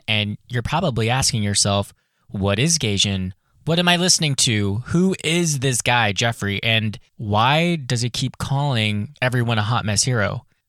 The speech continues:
Um, I can do some explaining. I'm so glad you asked. Let's start with why I decided to create Gaijin. There weren't many examples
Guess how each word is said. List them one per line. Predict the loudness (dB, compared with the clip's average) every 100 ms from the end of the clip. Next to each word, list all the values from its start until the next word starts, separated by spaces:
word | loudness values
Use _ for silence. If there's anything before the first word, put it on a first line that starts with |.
| _
Um, | 0 2 2 0 -8 _ _ _ -2
I | 0
can | 2 2
do | 2
some | 2 0
explaining. | 0 -2 0 0 0 -2 _ _ _ _ _ -6
I'm | -2
so | 0 0
glad | -2 -2 0
you | -2
asked. | 0 0 0 -2 -6 -12 _ _ _ _ _ _ _
Let's | -2 0 2
start | 2 2 0
with | -2
why | 0 2 2
I | 2
decided | 0 0 0 0 -2
to | -2 -2
create | 0 0 -2 -2
Gaijin. | -2 -2 -2 -4 -8 -12 _ _ _ _ _ _ _
There | 0 2 2
weren't | 2 2 2 0
many | 0 0 2
examples | 0 0 -2 0 0 0 0 0 -2